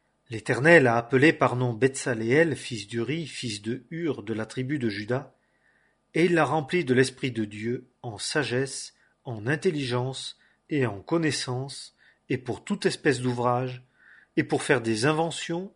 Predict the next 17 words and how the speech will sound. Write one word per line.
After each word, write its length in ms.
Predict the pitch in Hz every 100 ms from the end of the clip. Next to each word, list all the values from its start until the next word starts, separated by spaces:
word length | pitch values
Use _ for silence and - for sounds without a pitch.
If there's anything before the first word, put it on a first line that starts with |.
| _
pour 160 | - -
travailler 380 | - 107 110 113
en 180 | 123 131
or 400 | 156 180 175 139
et 140 | 120
en 160 | 113 113
argent 520 | 127 117 123 165 - _ -
et 180 | 110 107
en 140 | 104
airain, 380 | 120 123 147 165 _ _ _ _ _ - -
et 100 | 156
pour 240 | 147 -
tailler 300 | 147 135 135
des 120 | 127
pierres 340 | 127 147 147 120
à 60 |
enchâsser, 640 | 120 117 - 127 - 175 -